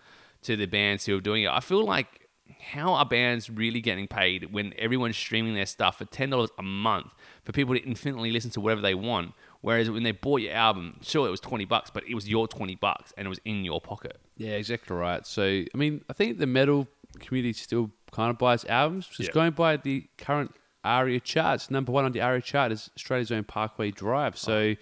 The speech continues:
Speaker 1: Oh, loving it.
Speaker 2: give them credit. So I, I guess in the, in the metal community, they're s-, probably still buying albums, which is great. Uh, again, I'm not sure how these new charts work. I think they start to incorporate streaming as part of the, uh, charts, uh, like, how to,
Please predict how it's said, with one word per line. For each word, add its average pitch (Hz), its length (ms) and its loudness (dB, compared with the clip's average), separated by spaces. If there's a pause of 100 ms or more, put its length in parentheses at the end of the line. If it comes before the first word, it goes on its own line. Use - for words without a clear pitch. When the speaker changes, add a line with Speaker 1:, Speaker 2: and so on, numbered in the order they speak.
Speaker 1:
Oh, 95 40 -4
loving 120 220 8
it. - 100 4 (100)
Speaker 2:
give 135 160 -4
them 123 200 2
credit. 151 400 0
So 117 160 4
I, 123 160 2
I 127 60 -6
guess 165 280 0
in 143 60 0
the, 113 300 4 (200)
in 104 100 -4
the 104 60 -2
metal 131 200 4
community, 98 320 -4
they're 90 80 -2
s-, - 260 -10
probably 107 160 -4
still 107 160 -6
buying 90 300 -2
albums, 92 420 -4
which 107 100 -6
is 92 120 -10
great. 127 320 -2 (480)
Uh, 104 80 4
again, 120 220 4
I'm 151 60 0
not 156 120 0
sure 143 120 4
how 127 60 6
these 117 260 -4
new 113 140 0
charts 104 400 -2
work. 107 260 -2
I 107 40 -4
think 127 160 -2
they 110 80 2
start 101 280 -4
to 95 60 -6
incorporate 101 640 -2
streaming 104 500 -2
as 95 80 -6
part 98 320 -2
of 92 60 -4
the, 104 180 -2
uh, 98 100 -2
charts, - 720 -6
uh, 87 320 -4 (500)
like, - 200 -20
how 87 140 -10
to, 87 120 -8